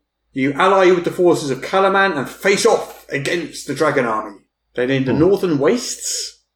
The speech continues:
Speaker 1: the, for sixth to seventh characters, you follow some agents of the dragon army into a deadly wasteland in search of a magical ruin.
Speaker 2: Mm-hmm.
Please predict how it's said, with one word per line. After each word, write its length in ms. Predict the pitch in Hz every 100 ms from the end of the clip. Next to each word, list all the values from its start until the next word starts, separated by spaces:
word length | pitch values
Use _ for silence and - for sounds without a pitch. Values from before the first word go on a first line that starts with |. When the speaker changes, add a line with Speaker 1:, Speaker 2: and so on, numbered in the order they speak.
| _ -
Speaker 1:
the, 100 | 117
for 120 | 120
sixth 260 | - -
to 80 | 147
seventh 340 | - 170 175 -
characters, 520 | 190 185 226 220 - _ - -
you 140 | 139
follow 240 | 175 165
some 220 | 147 143 185
agents 400 | 214 240 202 139
of 60 | 131
the 80 |
dragon 280 | 135 131 131
army 360 | 127 139 147 147
into 240 | 131 127
a 120 | 117 -
deadly 520 | 185 185 185 151 120
wasteland 680 | 160 170 - 104 113 180 - _ _ -
in 100 | 113
search 380 | 151 165 -
of 80 | 113
a 100 | 110
magical 600 | 113 160 - - 123 101 104
ruin. 460 | 131 208 254 311 _ _ _ _
Speaker 2:
Mm-hmm. 220 | 127 147